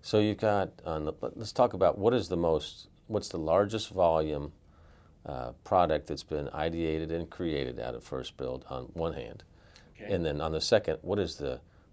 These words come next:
Speaker 1: uh, weirdest, strangest, most interesting one-off that's come off out of there as well? So first, what's the biggest scale
Speaker 2: Well, yeah,
Speaker 1: product?
Speaker 2: so one of those questions is easy. Um,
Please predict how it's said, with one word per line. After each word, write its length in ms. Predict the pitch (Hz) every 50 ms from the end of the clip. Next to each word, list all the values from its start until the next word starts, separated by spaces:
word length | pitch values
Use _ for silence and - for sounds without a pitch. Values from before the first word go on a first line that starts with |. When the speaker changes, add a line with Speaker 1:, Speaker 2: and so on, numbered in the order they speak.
| - - _ - - -
Speaker 1:
uh, 140 | - 62 52
weirdest, 760 | - 67 80 92 87 78 73 - 53 - - - - - - - - _ - -
strangest, 880 | - - - - 82 90 98 87 78 - - - - - - - - - -
most 280 | 82 80 78 - - -
interesting 760 | - 113 113 - - - - - - - - - - - - - -
one-off 600 | - 78 85 98 98 85 - - - - - -
that's 240 | - - - - -
come 240 | - - 165 143 127
off 180 | 110 113 - - - -
out 120 | - 143 135
of 80 | 123
there 140 | 131 135 127
as 140 | - - -
well? 180 | - 135 - -
So 160 | - - 98
first, 280 | - - 117 92 -
what's 180 | 123 120 117 -
the 160 | 107 101 - - - - - - -
biggest 260 | 113 98 92 85 -
scale 120 | - - 135
Speaker 2:
Well, 220 | 147 147 135 135
yeah, 140 | 135 151 139
Speaker 1:
product? 140 | 110 110 -
Speaker 2:
so 140 | 139 123 120
one 300 | 113 113 123 143 156 165
of 60 | 139
those 160 | 123 110 -
questions 380 | - 117 107 - - 107 92 98
is 160 | 92 90 101
easy. 280 | 98 92 110 110 120 -
Um, 500 | - 127 123 120 120 120 117 117 113